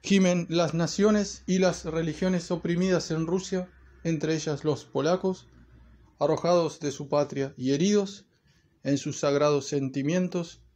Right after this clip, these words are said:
y los finlandeses, cuyos derechos y cuya libertad, otorgados por la historia, han sido insolentemente pisoteados por la autocracia.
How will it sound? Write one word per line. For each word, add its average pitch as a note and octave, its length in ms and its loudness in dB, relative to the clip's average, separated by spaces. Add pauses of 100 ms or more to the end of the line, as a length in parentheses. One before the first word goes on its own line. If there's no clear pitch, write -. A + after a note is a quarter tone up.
(540)
y D#3+ 100 0
los F#3+ 220 4
finlandeses, F#3 840 2 (600)
cuyos F3 360 0
derechos G3 600 0
y E3 120 -2
cuya E3+ 260 -2
libertad, E3 640 0 (360)
otorgados F3 720 2
por E3 240 0
la D#3+ 80 4
historia, F#3+ 520 2 (320)
han F3+ 200 0
sido E3+ 320 0
insolentemente F3 1120 0 (320)
pisoteados E3+ 840 0 (720)
por D3+ 180 4
la C3+ 80 4
autocracia. B2 640 -2